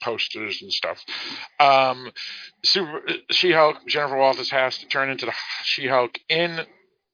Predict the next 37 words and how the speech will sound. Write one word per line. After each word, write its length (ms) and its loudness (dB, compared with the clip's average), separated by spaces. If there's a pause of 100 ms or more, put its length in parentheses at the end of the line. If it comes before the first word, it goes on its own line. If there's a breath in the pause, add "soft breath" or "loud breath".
(520)
the 540 4
courtroom, 640 0 (400 loud breath)
stops 640 4 (460)
Titania 480 0
from 260 -14
destro-, 360 -4
killing 300 0
everybody, 560 -4 (300 loud breath)
uh, 240 0
'cause 160 -4
we're 100 -2
s-, 180 -2 (120)
based 260 0
off 200 2
of 60 -6
what 160 -2
they 60 -4
say 200 -2
in 80 -6
this 160 -4
episode, 460 -4 (580)
it 160 0
wasn't 240 -2
just 180 -2
gonna 220 -4
be 200 -4
causing 340 -2
havoc. 420 0
It 60 -12
was 260 -10
actually 300 -4
probably 320 -6
going 240 -8
to 180 -6 (600 loud breath)
do 120 -2
a 60 -4
massacre. 600 -2